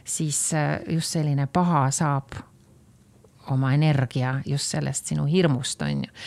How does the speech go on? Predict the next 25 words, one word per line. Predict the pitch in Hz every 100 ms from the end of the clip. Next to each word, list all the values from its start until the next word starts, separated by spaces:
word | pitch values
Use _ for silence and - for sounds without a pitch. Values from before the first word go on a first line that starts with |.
| - - - -
Ja |
siis | 147 196
sa | -
oledki | 226 233 - 185
seal | 202 185 190
jällegi, | 196 185 - 185 - - _ - _ -
on | 139 160
öö | 233 226 220 208 - - - - - -
ja | 127
siis | 107 - - - - 180
<laughs> | - -
koll | 240 214 226 208
tuleb | 240 233 208 190 - - - - - - - - -
<laughs> | - 392 427 - - 359 359 247 -
ja | 170
irvitab | 185 226 226 220 160 - -
seal | - 208 185 185 247 247 226 202 143
ja, | 160 165 165 -
ja | 165 156
tõesti, | 156 262 226 165
sul | 156 151
on | 143
selline | 160 147 143 147 151
lämbumise | 156 151 143 139 139 - 147 143
või, | 147